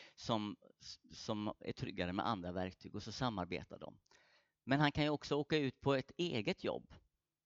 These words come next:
renovera en lägenhet till exempel, någonting som han gör själv. Och då har han med sig hela sin verktygslåda.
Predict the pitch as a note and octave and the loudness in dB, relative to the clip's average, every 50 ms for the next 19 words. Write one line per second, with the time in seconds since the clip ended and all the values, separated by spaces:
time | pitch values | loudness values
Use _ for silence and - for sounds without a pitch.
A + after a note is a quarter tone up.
0 | _ _ - A2 A#2 A#2 B2 A#2+ A#2+ A2+ G#2+ G#2 G#2 G#2 A2 A2 G2+ F2+ F#2 F2+ | _ _ -6 -4 -2 0 2 2 4 4 4 4 4 4 4 4 2 2 -2 -4
1 | F2 - - G2+ F2+ - G2 F2+ - F#2+ F#2+ G2+ G2+ F#2+ F#2+ F#2+ F2 F2 F#2+ F#2+ | -6 -6 -4 -4 -4 -4 -6 -6 -4 -4 -4 -4 -4 -6 -8 -10 -8 -6 -6 -4
2 | F#2 F#2+ G2 F2+ - - - - - - - _ _ _ _ _ _ _ - - | -4 -4 -4 -4 -6 -8 -8 -10 -12 -16 -20 _ _ _ _ _ _ _ -6 -2
3 | E3 D#3 B2 A#2+ C3 D3 E3+ F3+ F3 D#3+ E3 F3 D#3+ - F3+ D#3 - - - G3 | 0 0 2 2 2 2 2 0 0 0 0 0 0 -2 -2 -2 -2 0 0 0
4 | F3+ C#3+ G#2 F#2 F#2 F#2 - - F#2+ F2+ G2 F#2 F2+ - - - - - - - | 0 0 0 0 0 -2 -2 -4 -4 -2 -2 -4 -4 -6 -12 -16 -12 -12 -12 -10
5 | - - - | -10 -12 -14